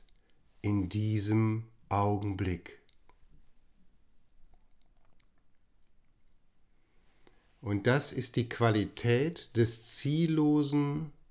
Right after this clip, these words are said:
achtsamen Gehens, was ermöglicht dir, den Stress abzubauen und zu erleben,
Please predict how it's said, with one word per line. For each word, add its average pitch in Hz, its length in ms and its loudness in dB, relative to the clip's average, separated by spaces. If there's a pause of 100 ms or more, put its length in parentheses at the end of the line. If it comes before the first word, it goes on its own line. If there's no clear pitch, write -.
(640)
achtsamen 117 840 0
Gehens, 110 800 0 (2500)
was 101 280 -4
ermöglicht 120 840 4
dir, 113 480 4 (360)
den 101 140 2
Stress - 600 -2
abzubauen 107 1120 2 (560)
und 202 220 0
zu - 240 -2
erleben, 117 800 4